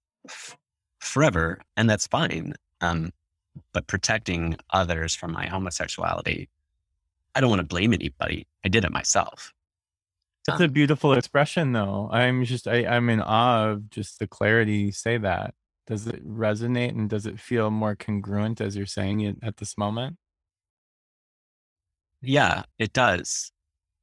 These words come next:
Speaker 1: Like, I understand sort of, I understand why I,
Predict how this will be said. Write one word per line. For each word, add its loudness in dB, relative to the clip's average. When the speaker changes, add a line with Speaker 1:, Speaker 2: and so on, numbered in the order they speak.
Speaker 1:
Like, 0
I 6
understand 2
sort -4
of, -6
I 2
understand 2
why 4
I, -2